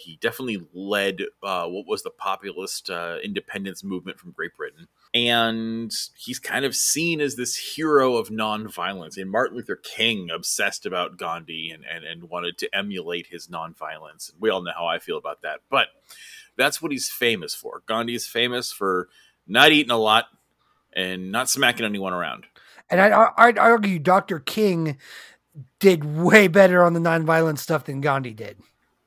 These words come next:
Speaker 1: Uh, in terms, I mean, in terms of his protest, sure. Uh, I guess I'll give you that. I mean, Gandhi himself wasn't hands-on violent. He definitely had no problem c-, giving people death and misery, though. So I guess you got a point there.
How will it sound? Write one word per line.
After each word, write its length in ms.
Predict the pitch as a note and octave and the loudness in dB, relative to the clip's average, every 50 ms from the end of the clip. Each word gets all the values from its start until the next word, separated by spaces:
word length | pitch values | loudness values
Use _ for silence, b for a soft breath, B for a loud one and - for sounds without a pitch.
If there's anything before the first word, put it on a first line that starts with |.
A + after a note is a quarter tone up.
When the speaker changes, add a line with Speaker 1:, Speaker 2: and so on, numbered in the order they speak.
| _ _ | _ _
Speaker 1:
Uh, 240 | - G#3+ A#3 A#3+ A3 - | 2 4 4 4 4 2
in 140 | A3+ A#3+ G#3+ | -4 -4 -2
terms, 320 | - C#4 D4+ E4+ C#4+ A#3+ | 0 -2 -2 -2 -4 -8
I 40 | A3 | -6
mean, 160 | A#3+ C4+ C4 | -6 -4 -4
in 80 | B3+ A3 | -4 -2
terms 240 | - C4+ C#4+ C4+ | 0 0 0 0
of 40 | B3+ | -2
his 100 | A#3 - | -4 0
protest, 360 | - A3 A#3 A3+ - G#3 - | 2 2 2 2 2 0 0
sure. 540 | - - - A3 G#3+ F#3 B2 B2+ D#3 - - _ - | 0 -2 0 2 2 4 4 2 2 0 -6 _ -10
Uh, 280 | - - - - A#3 A3+ | -8 -6 -4 -2 -2 -2
I 80 | A#3+ | -2
guess 180 | C4 C4 D#4 - | -2 0 0 2
I'll 80 | C#4 G3 | 2 2
give 220 | C#3+ C#3 D#3+ D#3 | 4 4 4 4
you 80 | F3 E3+ | 4 4
that. 220 | F3 F3+ F#3+ F#3+ | 6 6 4 4
I 20 | |
mean, 280 | F#3 F#3 F3 E3+ E3 D#3+ - - C3+ D3 C3+ C3 | 2 0 -2 -2 -4 -4 -6 -8 -8 -10 -8 -2
Gandhi 380 | - G#3 C4 D4+ D4+ G#3 G3 E3+ | -2 2 2 2 0 -2 -6 -6
himself 1000 | D#3 C#3+ B2+ A#2+ - - - - C#3 C3 C#3 C#3 C3+ C3 - - - - - _ _ _ _ _ _ _ _ _ - A#2 G#2 _ | -6 -6 -4 -4 -2 -2 -2 -2 0 -2 -2 -2 -4 -6 -10 -14 -16 -18 -20 _ _ _ _ _ _ _ _ _ -20 -20 -20 _
wasn't 800 | - G#2+ A2+ B2+ C#3 C#3+ C3 B2+ C3 B2 A#2 A2+ - - - - _ _ - | -12 -4 0 2 2 2 0 -2 -4 -4 -6 -8 -10 -14 -14 -14 _ _ -16
hands-on 920 | - - D3 D3 D3 C#3+ C#3+ D3 C3+ A#2+ C3 A2+ A2+ A#2 C3+ D#3 E3 D3+ | -12 -6 -2 2 4 4 4 4 4 4 4 4 6 6 6 6 4 2
violent. 720 | B2 G#2+ A#2 G#2 G2 F#2+ F2+ F2 F2+ F#2 G#2 B2+ C3+ - | 0 2 4 4 4 2 0 -4 -6 -6 -8 -8 -8 -10
He 200 | - - C3 A#2 | -10 -8 -8 -6
definitely 600 | G#2 - B2+ B2 A#2+ - C3 A#2+ A#2 A#2 A2+ A2 | -2 0 0 0 0 -2 -8 -8 -6 -4 -4 -2
had 200 | A2 G#2 G2 F2+ | -2 -4 -4 -4
no 140 | G#2 G2+ F#2+ | -6 -6 -8
problem 720 | _ - A2+ G#2+ A2 G2 G#2 G2 F#2+ F2 F2 F2 F2+ - _ _ _ _ _ _ _ _ _ _ _ _ _ _ _ _ - | _ -4 -2 -2 -2 0 -2 -2 -2 -2 -6 -10 -14 -16 _ _ _ _ _ _ _ _ _ _ _ _ _ _ _ _ -14
c-, 260 | - - - - - - - - C3 - _ | -12 -10 -6 -4 -6 -6 -6 -12 -16 -10 _
giving 360 | - C3+ C3 C3 D#3 C#3+ C3 | 6 6 6 6 6 2 -2
people 320 | B2+ - B2 A#2 - A2 G#2 | -4 -6 -8 -8 -6 -6 -6
death 280 | E2+ - G#2 A2 - | -2 0 0 0 0
and 120 | B2+ G#2+ G2+ | -2 -2 -2
misery, 380 | B2 C3 B2 B2+ A2+ F#2+ G2 | -2 0 0 0 0 0 0
though. 220 | G2 F2+ F2 G#2+ A2+ | -2 0 0 0 0
So 140 | - C3+ | 2 2
I 40 | C3 | 2
guess 200 | B2+ C#3 D3 C3+ | 2 2 0 -2
you 60 | C#3 | 0
got 140 | A2+ A#2+ A2 | 0 0 0
a 60 | G2+ | 0
point 260 | - - C3+ A2+ A2 - | 0 -4 -4 -4 -4 -6
there. 380 | - - - - - - _ | -8 -6 -4 -4 -4 -4 _